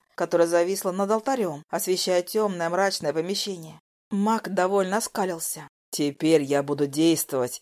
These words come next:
иначе. Девчонка поедет в академию, тем лучше. Там не будет этого пронырливого дракона,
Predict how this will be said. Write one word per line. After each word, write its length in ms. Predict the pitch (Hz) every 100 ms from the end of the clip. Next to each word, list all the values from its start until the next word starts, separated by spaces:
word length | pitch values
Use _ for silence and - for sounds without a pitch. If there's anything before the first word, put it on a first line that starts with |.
| -
иначе. 720 | 151 147 151 135 - 110 - _ _ _ _
Девчонка 640 | 143 143 139 - 151 139 143
поедет 440 | 151 143 147 143
в 60 | 143
академию, 840 | 151 147 147 165 180 151 120 117 _ -
тем 300 | 143 143 151
лучше. 720 | 151 156 156 - - 113 - _ _ _ _
Там 300 | 143 143 151
не 140 | 151
будет 340 | 151 190 156 -
этого 440 | 160 185 175 135 131
пронырливого 760 | - 151 165 185 156 135 135
дракона, 680 | 135 170 190 185 156 131 127